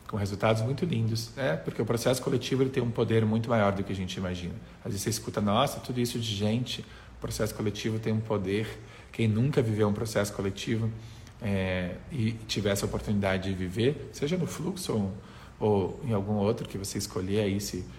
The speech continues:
se permitir esse movimento, é de uma força inacreditável, assim. O poder do grupo. Sabe? E nenhuma turma se forma à toa. As questões do ser humano são muito parecidas, isso é muito importante todo mundo entender.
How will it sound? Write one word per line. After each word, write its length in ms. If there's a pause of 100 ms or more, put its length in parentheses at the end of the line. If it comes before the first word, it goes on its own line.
se 140
permitir 440
esse 160
movimento, 640 (300)
é 100
de 100
uma 140
força 420
inacreditável, 800
assim. 220 (400)
O 60
poder 320
do 100
grupo. 460 (920)
Sabe? 260 (800)
E 120
nenhuma 260
turma 260
se 120
forma 280
à 40
toa. 360 (300)
As 160
questões 380
do 60
ser 180
humano 200
são 160
muito 220
parecidas, 500
isso 140
é 20
muito 140
importante 380
todo 180
mundo 120
entender. 460